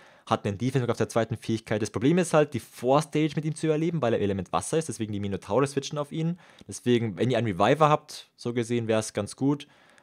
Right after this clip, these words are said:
Ähm, oder ihr spielt, ähm,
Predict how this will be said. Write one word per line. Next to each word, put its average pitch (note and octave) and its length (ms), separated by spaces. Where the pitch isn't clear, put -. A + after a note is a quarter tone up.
Ähm, A2+ 480
oder A2+ 260
ihr G#2 140
spielt, G#2+ 580
ähm, F#2 460